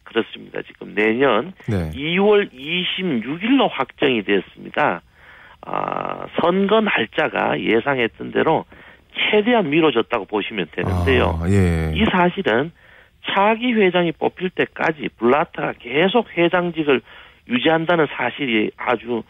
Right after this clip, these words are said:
Speaker 1: 주목해 볼 만하죠.
Speaker 2: 음.
Speaker 1: 결국 자신의 안전을 보장해 줄 수 있는 인물을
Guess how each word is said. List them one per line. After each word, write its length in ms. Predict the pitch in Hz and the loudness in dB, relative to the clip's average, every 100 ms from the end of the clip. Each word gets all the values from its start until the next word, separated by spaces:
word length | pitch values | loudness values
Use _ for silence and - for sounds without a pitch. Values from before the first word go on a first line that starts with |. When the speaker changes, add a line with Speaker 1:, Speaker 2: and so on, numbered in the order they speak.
| - _ - | -18 _ 0
Speaker 1:
주목해 320 | 131 120 101 | 2 2 2
볼 160 | 101 | 2
만하죠. 560 | 101 101 95 92 92 92 | 2 2 2 2 2 2
Speaker 2:
음. 80 | 90 | 2
Speaker 1:
결국 360 | - - 131 - - - - _ - | 2 4 2 -2 -16 -20 -20 _ -6
자신의 400 | - 151 233 202 | -4 0 2 2
안전을 520 | 98 101 113 175 165 | 0 -2 0 2 0
보장해 580 | - 117 127 147 147 131 | 0 0 2 2 2 0
줄 200 | 123 123 | -6 -14
수 140 | - | -10
있는 320 | 131 139 156 - | -4 -2 -2 0
인물을 760 | 185 190 190 139 98 143 | 2 4 4 4 4 4